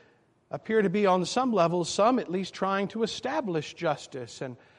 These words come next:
you know, in a fallen world, you need to grasp this very deeply because each of you have a role to play in, in civil government, in life as well. And the Bible teaches us very clearly that this is a fallen and broken world. And,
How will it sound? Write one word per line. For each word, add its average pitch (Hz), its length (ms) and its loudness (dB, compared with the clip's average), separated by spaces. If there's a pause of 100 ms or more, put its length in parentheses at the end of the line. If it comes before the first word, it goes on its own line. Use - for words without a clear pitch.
(540)
you 214 120 2
know, 294 180 10
in 226 100 4
a 196 80 6
fallen 311 540 8
world, 220 500 6
you 254 180 2
need 320 200 0
to 233 60 0
grasp 208 520 2
this 185 220 -2
very 208 440 -2
deeply 170 580 -4
because 139 460 -4
each 277 340 -6
of 139 200 -6
you 110 220 -16 (400)
have 180 140 0
a 175 40 0
role 170 420 4
to - 100 -4
play 147 440 0
in, 143 160 -4 (260)
in 151 180 -4
civil 220 460 2
government, 139 520 2
in 151 160 -4
life 202 360 0
as 170 120 -4
well. 220 360 4
And 143 80 0
the 139 60 -2
Bible 175 500 8
teaches 214 440 0
us 143 160 0
very 180 360 -2
clearly 190 560 -4 (340)
that 165 160 -4
this 240 160 0
is 240 140 0
a 208 60 8
fallen 240 520 10
and 170 260 0
broken 180 600 4
world. 131 360 -2
And, 147 140 -2